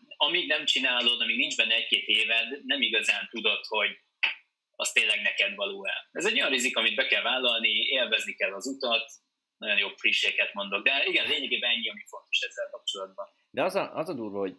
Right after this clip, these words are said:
Speaker 2: tök mindegy, hogy ezek esetleg klisék, ha egy olyan embertől hallják, akire felnéznek az emberek vagy a fiatalok,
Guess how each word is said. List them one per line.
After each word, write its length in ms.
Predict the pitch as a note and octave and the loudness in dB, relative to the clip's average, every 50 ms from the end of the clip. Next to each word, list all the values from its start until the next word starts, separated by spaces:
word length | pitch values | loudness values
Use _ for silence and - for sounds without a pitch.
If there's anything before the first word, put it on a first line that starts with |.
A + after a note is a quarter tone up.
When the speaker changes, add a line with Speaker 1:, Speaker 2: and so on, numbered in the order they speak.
| _ _ - | _ _ -10
Speaker 2:
tök 160 | - E3 E3 | -10 -10 -8
mindegy, 260 | G3+ F#3 D#3 B2+ - | -6 -6 -6 -6 -6
hogy 240 | - G#2 F#2+ G#2+ - | -6 -8 -8 -8 -10
ezek 260 | - A2 G2 G#2 G2 | -10 -10 -10 -10 -10
esetleg 380 | G#2 G2+ - G#2+ F#2 G2 F#2 - | -10 -12 -12 -12 -12 -12 -14 -12
klisék, 520 | - - G2 F#2 - - F#2+ F2+ F2 - | -10 -10 -10 -8 -8 -6 -6 -8 -8 -6
ha 80 | - G2+ | -6 -6
egy 140 | F#2+ G2+ C3+ | -6 -4 -6
olyan 140 | D#3 D3+ C#3 | -8 -6 -8
embertől 500 | C3 B2+ A2+ A2 G#2+ - - G2 F#2 F#2+ | -8 -6 -6 -6 -6 -6 -10 -14 -14 -12
hallják, 400 | - G2+ G2 F#2+ F#2+ F2+ F2+ - | -12 -12 -8 -6 -6 -8 -8 -10
akire 260 | F#2 F2+ - F2 F2+ F2+ | -14 -16 -16 -16 -16 -14
felnéznek 580 | - - G2 G2+ G#2 G2+ G2 F#2 F2+ F#2 - | -12 -10 -10 -8 -8 -8 -10 -12 -12 -14 -16
az 120 | - F2 F2 | -14 -14 -14
emberek 340 | E2+ F2 F2 F2 F2+ - | -14 -12 -10 -10 -10 -10
vagy 120 | - F#2 F2 | -10 -10 -10
a 80 | F2 | -10
fiatalok, 560 | - - E2+ E2+ E2 - G2+ G#2 A2+ A2 - | -12 -12 -12 -12 -10 -8 -6 -6 -6 -8 -10